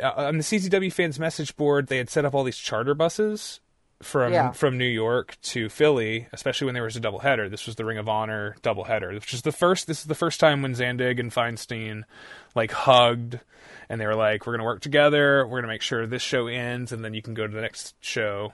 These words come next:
Speaker 1: You know, it's a big deal. It's a big fucking deal.
Speaker 2: Yeah.
Speaker 1: Um, because before that, there was turmoil and them running the same area. And then, of course, that would be, this was a united effort to combat against X P W.
Speaker 2: X P W,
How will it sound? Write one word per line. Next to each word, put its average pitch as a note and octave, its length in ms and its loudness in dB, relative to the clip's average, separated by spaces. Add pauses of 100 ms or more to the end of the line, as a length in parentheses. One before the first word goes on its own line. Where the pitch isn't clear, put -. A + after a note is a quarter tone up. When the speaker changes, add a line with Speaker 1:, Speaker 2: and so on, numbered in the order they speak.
Speaker 1:
You A#2 80 -12
know, G2 120 -12
it's G2+ 100 -16
a B2+ 40 -14
big C#3 140 -2
deal. B2+ 380 -8
It's - 100 -20
a - 40 -20
big G3 120 2
fucking C3+ 300 0
deal. G#2+ 160 -4
Speaker 2:
Yeah. D#3 200 4 (400)
Speaker 1:
Um, A2+ 280 0
because A#2+ 160 -2
before F#3 300 8
that, D#3+ 180 10
there D3+ 100 4
was C#3 140 2
turmoil C3 560 4
and B2 120 0
them A2+ 380 -6 (300)
running A2+ 420 0
the G#2+ 60 -10
same G2 480 -12
area. F2 400 -12 (440)
And G#2+ 160 -4
then, G#2 120 -4
of G#2+ 100 -10
course, A2 220 -2
that G#2 100 -2
would G#2 100 -6
be, G#2 300 -8
this A#2+ 180 -8
was A#2 140 -4
a A2+ 160 0
united A#2+ 380 0
effort A2 340 0
to G#2+ 380 -10
combat G#2+ 500 -4
against G#2+ 460 -12 (500)
X G2+ 160 -8
P - 120 -10
W. A2 380 -2 (320)
Speaker 2:
X E3 260 4
P B3+ 100 -2
W, F4+ 160 2